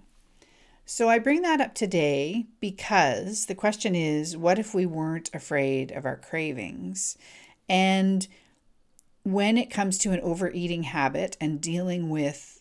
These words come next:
some cravings, the same is actually true.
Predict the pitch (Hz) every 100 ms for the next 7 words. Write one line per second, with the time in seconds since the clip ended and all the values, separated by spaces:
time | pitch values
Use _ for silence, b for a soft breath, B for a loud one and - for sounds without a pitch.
0 | _ - - 165 139 143 139 131 123 147
1 | 185 - - b b b b b _ _
2 | 180 - _ 180 190 - 233 226 240 220
3 | 185 175 156 - - 156 143 - 180 180
4 | 127 135